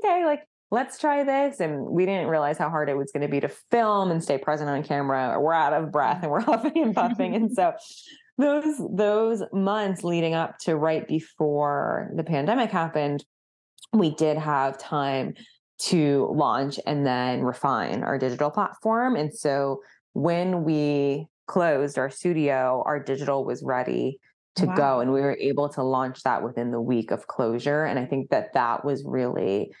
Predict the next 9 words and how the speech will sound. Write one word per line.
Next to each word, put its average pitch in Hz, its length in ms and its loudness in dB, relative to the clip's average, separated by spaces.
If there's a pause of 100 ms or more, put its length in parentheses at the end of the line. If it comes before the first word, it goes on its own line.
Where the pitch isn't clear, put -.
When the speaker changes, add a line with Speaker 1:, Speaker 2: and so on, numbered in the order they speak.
(220)
Speaker 1:
um, 127 320 0
a 135 60 -2
blessing 127 540 -2
for 190 160 0
us, 233 340 -4
because 151 300 -4
people 156 260 -2
were 143 220 -2 (220)
panicked, - 580 -6